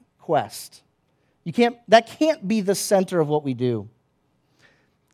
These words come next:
And he gives a big but in verse eight. Look at verse eight. "But,"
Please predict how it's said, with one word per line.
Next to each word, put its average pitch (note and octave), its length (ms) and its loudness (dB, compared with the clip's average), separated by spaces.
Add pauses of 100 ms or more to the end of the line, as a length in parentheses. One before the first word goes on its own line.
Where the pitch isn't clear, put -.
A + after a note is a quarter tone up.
(240)
And F3 120 2
he F#3 80 2
gives F3+ 440 2
a E3 60 0
big E3 240 0
but D3+ 300 4
in C3+ 100 -4
verse C#3 240 -2
eight. C3 300 0
Look D#3 120 -2
at D#3+ 60 -2
verse D3+ 220 -2
eight. C3 280 0
"But," E3+ 380 4